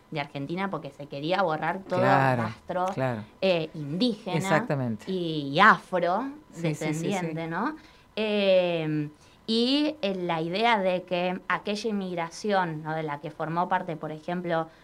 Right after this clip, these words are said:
Speaker 1: mi nona, ¿era bien recibida? No, porque yo tengo recuerdo que mi nona decía, a mí en el barrio me
Speaker 2: No.
Speaker 1: decían, "Esta tana que nos vino a sacar el, el
Speaker 2: Claro.
Speaker 1: trabajo".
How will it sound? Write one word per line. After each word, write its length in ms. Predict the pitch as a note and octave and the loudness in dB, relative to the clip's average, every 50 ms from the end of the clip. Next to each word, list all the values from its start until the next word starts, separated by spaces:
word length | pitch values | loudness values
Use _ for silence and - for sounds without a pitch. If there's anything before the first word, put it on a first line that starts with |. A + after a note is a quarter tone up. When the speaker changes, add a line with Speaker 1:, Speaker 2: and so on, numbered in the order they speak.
| - - - | -18 -8 -4
Speaker 1:
mi 180 | F#3 G3 G3 | -2 0 0
nona, 540 | G3+ G#3+ G#3+ G#3+ G#3 G#3 G3+ G3+ G#3+ A3 G#3+ - - - _ - | 0 0 0 0 0 0 0 0 0 -2 -4 -8 -16 -14 _ -4
¿era 240 | G3+ G3 G#3+ G3+ F#3+ | 0 2 2 2 2
bien 240 | F#3 F#3+ F#3+ G3 G3 | 0 -2 -4 -4 -4
recibida? 680 | G3 F#3+ F#3+ - E3 D#3+ E3+ F#3 G3+ G#3+ A#3 A#3 A3+ A3+ - - - - | -6 -8 -8 -6 -6 -2 0 2 4 4 4 4 2 0 -6 -18 -14 -8
No, 360 | F3 F#3 G#3 G#3 F3 D#3 D3+ - | -4 -2 -2 -2 -2 -4 -6 -10
porque 400 | - E3 E3+ D#3+ D#3+ D#3 F3 - - | -12 -12 -10 -8 -8 -8 -10 -12 -10
yo 200 | - - G3 G3+ | -6 -4 -4 -2
tengo 240 | G#3 G#3 G3+ G3+ F#3+ | -2 -2 -2 -2 -2
recuerdo 420 | F3 F3+ E3+ F3+ F#3+ G3+ A3 A3 G#3+ | -2 -2 -2 -2 -2 -2 -2 -2 -4
que 120 | F3+ E3 | -4 -4
mi 180 | E3+ E3+ E3 E3 | -4 -2 -2 -2
nona 360 | F3+ F#3+ F#3 G3+ G3+ G3+ F3+ | -2 0 0 0 0 -2 -2
decía, 600 | E3+ E3+ D#3+ D#3 - - E3+ E3+ E3 D#3+ D#3+ - - | -4 -4 -6 -8 -6 -4 0 2 2 2 0 -2 -8
a 140 | E3 D#3 D#3 | -8 -8 -6
mí 380 | E3 F#3+ G#3 G#3+ B3+ D4 D#4 - - - - - - - - _ | -6 -4 -4 -4 -4 -6 -8 -10 -16 -20 -20 -20 -20 -20 -12 _
en 160 | - F3+ F3 F3 | -6 -6 -4 -4
el 140 | E3+ D#3+ D#3+ | -4 -2 0
barrio 320 | F3 G3 A3+ C4 C#4 A#3+ G3+ | 2 2 2 2 0 0 -2
me 120 | F3 D#3 | -2 -4
Speaker 2:
No. 140 | D3 C#3+ C#3+ C3+ C3+ D3+ | -4 -6 -8 -8 -8 -6
Speaker 1:
decían, 380 | E3+ F3+ F3 E3+ E3+ E3 D#3 - | -2 0 0 0 0 -2 -6 -8
"Esta 340 | G3+ G3 G3 - G3+ F#3 F3+ | -10 -8 -4 -4 -4 -2 0
tana 340 | - F#3 G3 G#3 A3+ A3+ G#3 | 0 -2 0 -2 -2 -4 -4
que 240 | G3 D#3+ D#3+ D#3 D#3 | -4 -4 -4 -4 -4
nos 180 | D#3 D#3 D3+ | -6 -6 -8
vino 200 | E3 E3+ E3+ F3 | -6 -6 -6 -6
a 80 | E3+ D#3+ | -6 -6
sacar 380 | - D#3 D3+ D3+ D#3 D3+ D#3+ D#3 | -6 -8 -6 -6 -4 -4 -4 -4
el, 140 | C#3+ D3 | -4 -6
el 20 | D3 C3+ | -4 0
Speaker 2:
Claro. 480 | F3 F3 E3 D#3+ D#3 D3+ C#3 B2 D3+ | 4 6 6 8 8 6 6 4 2
Speaker 1:
trabajo". 560 | D3+ C#3+ C#3+ D3 D#3+ C#3+ C#3+ - - D3+ D#3+ | 2 2 4 6 6 4 4 0 -6 -12 -14